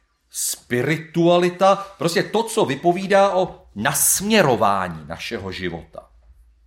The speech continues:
Ejhle, tady se s obrácením něco mění naprosto razantně, naprosto zásadně. Protože to je sama podstata obrácení. Už v tom slově to přece slyšíme. Obrácený člověk je někdo, kdo změnil směr.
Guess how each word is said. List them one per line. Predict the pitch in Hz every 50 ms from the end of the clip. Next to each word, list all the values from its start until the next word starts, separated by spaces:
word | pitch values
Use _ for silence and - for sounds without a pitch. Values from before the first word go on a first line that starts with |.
| _ _ _ -
Ejhle, | 101 101 101 101 104 123 156 180
tady | 165 147 143 156
se | - - 196
s | - - -
obrácením | 135 120 131 143 143 143 139 - 160 165 170 180 175
něco | 147 123 123 - - 156
mění | 147 135 139 147 147
naprosto | 123 - - 131 131 - - -
razantně, | 233 220 180 196 170 - - 113
naprosto | 101 - - - 127 - 175 170
zásadně. | 202 214 208 - - 82 71 - 92 82 - - _ _ _ _ _ _ _ _ _ _ _ _ _ _ _ _ _ _
Protože | - 135 139 143 127 160
to | 160 160 147
je | 131 135 131
sama | 123 - - 110 117 123
podstata | 127 - 185 190 185 - - 196 175 - 123 98 - - - _ _ -
obrácení. | 165 151 110 - 160 147 156 156 151 151 151 147 - - 135 113 101 98
Už | 101 107 -
v | -
tom | 147 147
slově | 143 - - 175 214 226 233 202
to | - 143
přece | - - 117 - 143 131
slyšíme. | - - 151 190 185 - 226 214 190 156 - - - - - _
Obrácený | - 160 147 - - 262 180 196 196 202 196 - - 214 185 160 127
člověk | - - 131 139 156 180 196 190 190
je | 180
někdo, | 143 123 131 135 151 156 170
kdo | 165 151 156 131
změnil | 101 107 107 110 135 156 165 175 180 185
směr. | 180 - - 165 190 214 208 185 113 92 - -